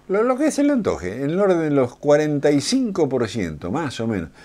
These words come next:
Fíjese que de combustible y costo fijo, seguro, etcétera, se le está <laughs> comiendo casi, casi el noventa por ciento.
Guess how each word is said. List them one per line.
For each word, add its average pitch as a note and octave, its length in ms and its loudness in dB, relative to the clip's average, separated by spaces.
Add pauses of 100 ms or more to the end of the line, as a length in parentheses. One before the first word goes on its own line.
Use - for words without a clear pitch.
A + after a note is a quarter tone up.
(140)
Fíjese F#3 420 2
que D#3 120 0
de C3+ 140 0
combustible C#3 560 2
y A2 40 -2
costo C3+ 300 0
fijo, A2 340 0
seguro, B2 800 8 (160)
etcétera, D3 520 0
se A#2+ 120 -2
le F#2+ 80 -2
está - 200 -10
<laughs> - 120 -10
comiendo B2+ 640 0 (480)
casi, E3+ 400 4
casi D#3 540 4 (200)
el A#2+ 160 0
noventa B2 380 2
por B2+ 160 2
ciento. A2+ 320 0